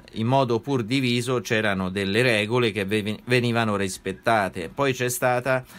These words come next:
la supremazia quando ero primo ministro del-, degli americani.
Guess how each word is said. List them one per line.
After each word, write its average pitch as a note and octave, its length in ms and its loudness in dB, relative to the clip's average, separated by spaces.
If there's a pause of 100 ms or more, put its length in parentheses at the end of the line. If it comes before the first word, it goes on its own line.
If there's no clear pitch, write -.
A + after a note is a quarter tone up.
(160)
la G#2 160 0
supremazia A#2+ 1000 -2
quando F#2+ 480 -2
ero F#2+ 260 0
primo G2+ 400 -2
ministro G#2 800 -2
del-, F2+ 420 -6 (200)
degli G2 180 -4
americani. G2 600 0